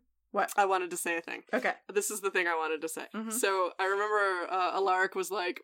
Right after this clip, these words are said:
Speaker 2: "Well, you know, what if you just, like, fucking left town, <laughs> Elena? It seems to be attacking you and your friends." And I was like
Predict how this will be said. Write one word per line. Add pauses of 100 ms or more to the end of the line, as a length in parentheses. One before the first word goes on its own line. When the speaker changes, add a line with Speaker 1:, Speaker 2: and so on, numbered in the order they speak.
(160)
Speaker 2:
"Well,
you
know,
what
if
you
just,
like,
fucking
left
town,
<laughs>
Elena? (640)
It
seems
to
be
attacking
you
and
your
friends."
And
I
was
like